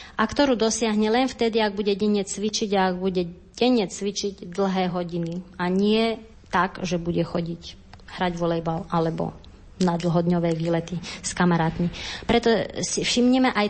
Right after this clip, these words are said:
tento ďalší znak, ktorý majú virtuozita a majstrovstvo s čnosťou spoločné, že totiž nie sú potretím ani zapretím slobody človeka, ale naopak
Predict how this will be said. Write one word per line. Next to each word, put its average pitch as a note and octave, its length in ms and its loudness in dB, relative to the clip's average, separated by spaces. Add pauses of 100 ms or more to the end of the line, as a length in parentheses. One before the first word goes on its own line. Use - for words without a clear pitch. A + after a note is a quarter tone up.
tento A#3+ 240 2
ďalší F#3+ 480 0
znak, B3+ 240 2 (240)
ktorý G#3+ 400 0
majú G3+ 480 4
virtuozita F#3+ 800 -2
a F3+ 60 0 (100)
majstrovstvo F#3 560 -4
s - 240 -8
čnosťou G3+ 560 0
spoločné, F3 560 -2
že F3 160 -4
totiž G#3+ 480 -2 (240)
nie E4 160 4
sú F#3+ 160 0
potretím A3 800 0
ani F#3+ 640 0 (480)
zapretím G#3+ 640 2
slobody G3 560 0
človeka, G#3 640 -2 (240)
ale G3 240 2
naopak G#3 640 0